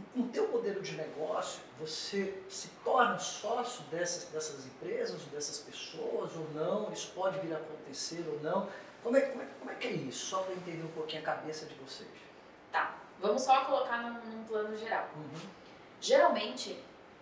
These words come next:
Speaker 2: eh, existem, ah, três formas de você prestar esse serviço que eu faço.
Speaker 1: Certo.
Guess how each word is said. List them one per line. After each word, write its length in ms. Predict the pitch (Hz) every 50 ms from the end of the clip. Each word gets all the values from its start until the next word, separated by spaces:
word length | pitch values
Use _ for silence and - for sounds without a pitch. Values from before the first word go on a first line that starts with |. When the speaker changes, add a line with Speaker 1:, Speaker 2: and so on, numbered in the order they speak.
| - - - - -
Speaker 2:
eh, 300 | 196 196 190 190 - -
existem, 500 | 214 - 226 240 - - 247 240 233 233
ah, 140 | 233 226 - -
três 720 | 277 277 277 294 359 359 349 - - - - - - - - - - - - - - - - - - -
formas 480 | 254 247 240 247 247 247 240 240 240
de 60 | 240 233
você 480 | - 240 - - 220 214 214 240 240 -
prestar 340 | - - 233 - 220 196 196
esse 120 | 196 -
serviço 420 | - - 220 208 202 196 196 - -
que 60 | 220
eu 60 | 220 220
faço. 440 | - 185 - - - - - -
Speaker 1:
Certo. 260 | - - - 123 -